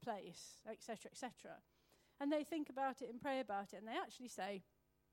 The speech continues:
"No, I don't think so. That's not in line with our vision for what we have, uh, uh, think this building or, you know, our time, our resources. It's not in line." What do I do with that? Because there's a potential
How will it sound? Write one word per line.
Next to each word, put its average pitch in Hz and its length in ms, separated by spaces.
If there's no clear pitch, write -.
"No, 254 160
I 254 60
don't 302 220
think - 200
so. 233 140
That's 240 240
not 285 300
in 277 300
line 220 520
with 240 220
our 262 220
vision 226 440
for 220 140
what 220 320
we 220 480
have, 208 100
uh, 220 260
uh, 226 40
think 226 280
this 226 180
building 220 540
or, 196 300
you 247 140
know, 180 240
our 196 140
time, 226 360
our 208 120
resources. 208 600
It's 196 180
not 233 260
in 220 180
line." 185 380
What 392 200
do 370 140
I 359 120
do 349 280
with 302 180
that? - 400
Because 330 420
there's 285 200
a 277 40
potential 247 760